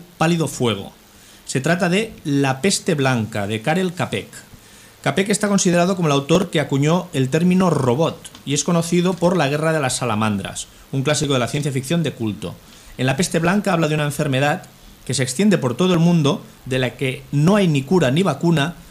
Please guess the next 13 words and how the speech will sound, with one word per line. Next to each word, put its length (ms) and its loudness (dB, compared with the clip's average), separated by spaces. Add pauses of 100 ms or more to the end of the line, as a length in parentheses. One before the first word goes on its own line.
(140)
y 60 -4
de 120 2
cómo 180 2
la 80 2
humanidad 440 0
se 120 -2
enfrenta 360 -2
a 20 2
la 80 0
situación. 560 -8 (100)
¿Os 140 -8
suena? 320 2 (400)
¿Verdad? 440 -2